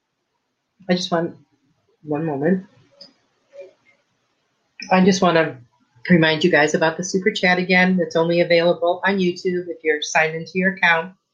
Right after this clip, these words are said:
You can go over there and you can leave a, uh, a tip or a donation. It helps keep the show going. So thank you very much if you feel moved to do that. So I'd like to, um,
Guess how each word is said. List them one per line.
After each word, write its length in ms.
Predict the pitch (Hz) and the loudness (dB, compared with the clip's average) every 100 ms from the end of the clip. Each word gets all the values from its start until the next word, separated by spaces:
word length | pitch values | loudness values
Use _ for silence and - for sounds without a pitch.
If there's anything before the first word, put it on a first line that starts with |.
| _ _ _ - | _ _ _ -2
You 120 | 185 | 0
can 100 | 180 | 2
go 140 | 180 170 | 4 4
over 100 | 170 | 6
there 160 | 180 | 4
and 100 | 175 | 2
you 100 | 170 | -4
can 260 | 170 175 160 | -6 -8 -6
leave 300 | 165 165 165 - | -10 -10 -12 -10
a, 320 | 160 156 151 151 143 | -6 -6 -6 -8 -6
uh, 1080 | 143 143 - _ _ _ _ _ _ - | -6 -6 -10 _ _ _ _ _ _ -8
a 40 | 175 | -4
tip 240 | 190 190 | 0 2
or 60 | 202 | 2
a 80 | 202 | 4
donation. 560 | 220 202 165 - 180 | 4 4 2 0 -2
It 140 | 185 160 | -2 -2
helps 220 | 151 - | -6 -6
keep 180 | 175 - | -10 -8
the 80 | |
show 280 | 202 175 165 | -4 0 0
going. 400 | 156 147 160 185 _ _ - | -4 -6 -8 -12 _ _ -14
So 440 | - 151 135 120 - | -6 -4 -4 -8 -2
thank 220 | 156 160 | -2 0
you 80 | 170 | 0
very 160 | 165 165 | 0 2
much 240 | 165 160 | 0 -2
if 120 | 175 | -8
you 140 | 170 160 | -8 -2
feel 180 | 165 | -2
moved 240 | 156 151 151 | -2 -6 -6
to 100 | 202 | -2
do 160 | 196 | 0
that. 360 | 160 143 185 190 _ _ _ - - - _ _ _ - - _ - | 4 2 0 -4 _ _ _ -20 -20 -20 _ _ _ -20 -20 _ 0
So 180 | 247 | 2
I'd 80 | 220 | 4
like 240 | 220 262 - | 4 2 -2
to, 300 | - 214 190 | -6 -4 -4
um, 300 | 165 147 147 | -4 -8 -12